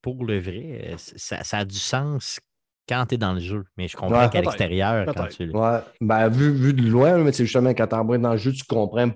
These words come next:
Speaker 2: c'est quoi ces robots-là, pourquoi qu'ils sont là, pourquoi que justement aujourd'hui la, la,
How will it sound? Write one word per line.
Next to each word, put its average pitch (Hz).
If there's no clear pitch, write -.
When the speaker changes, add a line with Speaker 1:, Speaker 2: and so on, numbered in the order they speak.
Speaker 2:
c'est -
quoi 131
ces 127
robots-là, 110
pourquoi 113
qu'ils -
sont 101
là, 104
pourquoi 117
que 107
justement 101
aujourd'hui 101
la, 92
la, -